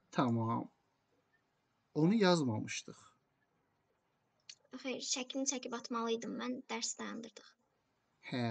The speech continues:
Speaker 1: başa düşdüm, aydındır. Onda elə səmadan başlayaq. Mən bura on yazım, sonra, e, Səma, sən, e, yavaş-yavaş göndər.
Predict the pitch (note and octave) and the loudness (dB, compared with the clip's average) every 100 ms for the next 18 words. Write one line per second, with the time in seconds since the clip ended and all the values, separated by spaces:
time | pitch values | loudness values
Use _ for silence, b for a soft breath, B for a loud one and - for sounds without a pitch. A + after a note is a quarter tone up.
0 | A2 C3 - A#2+ - - C#3+ D3 B2 A#2 | -2 -6 -6 -6 -8 -6 -2 0 0 -2
1 | - F3 G#3+ G#3+ - D#3 E3 - C3+ C3 | 2 2 2 2 2 2 2 2 2 2
2 | C3+ B2+ C3 - C#3+ D3 D3+ C3 C3 C3+ | 2 2 0 -2 -2 0 2 2 2 2
3 | C#3 C#3 B2+ B2+ E3+ F3 - C3 C#3+ D#3+ | 2 2 2 0 -2 -2 0 2 0 -2
4 | _ _ _ _ _ - - B2 D3 D3 | _ _ _ _ _ -12 -8 0 2 2
5 | F3+ F#3 - - - C3+ C3+ C3+ C3+ C3+ | 0 -2 -6 -6 2 4 4 2 2 0
6 | D3 C#3+ B2+ - C3 C3 G3 B2 | -2 -4 -4 -2 0 2 2 0